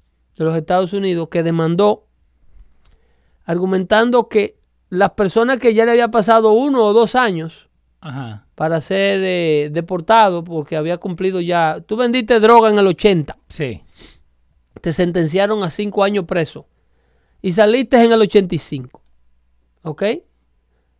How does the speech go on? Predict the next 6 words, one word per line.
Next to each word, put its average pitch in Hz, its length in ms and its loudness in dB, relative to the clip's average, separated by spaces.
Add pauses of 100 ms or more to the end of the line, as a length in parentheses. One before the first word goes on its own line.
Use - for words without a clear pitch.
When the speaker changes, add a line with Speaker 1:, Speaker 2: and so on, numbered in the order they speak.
(160)
Speaker 1:
Eh, 151 260 -6
cumpliendo 170 880 -6 (180)
cinco 208 440 -4
años 190 240 -2
de 175 60 -4
prisión 156 480 -10